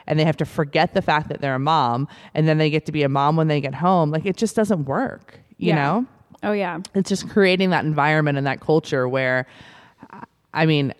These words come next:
Speaker 1: as much as I have working moms working for me, they're moms, you know? And if there's a play or a sick kid, or even if a kid's having a bad day, or,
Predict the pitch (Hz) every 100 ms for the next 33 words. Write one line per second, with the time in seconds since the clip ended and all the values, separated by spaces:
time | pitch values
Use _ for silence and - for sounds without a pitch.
0 | - 160 165 170 165 180 165 139 147 139
1 | 143 139 143 135 127 131 143 135 156 147
2 | 131 131 127 - _ - 147 143 131 123
3 | 127 113 151 131 - - - - 156 135
4 | 131 147 139 - 151 151 165 - 220 180
5 | 139 123 120 123 131 - 165 - - 202
6 | 156 131 175 233 247 - 220 220 208 196
7 | 180 175 160 - 170 170 147 131 131 143
8 | 139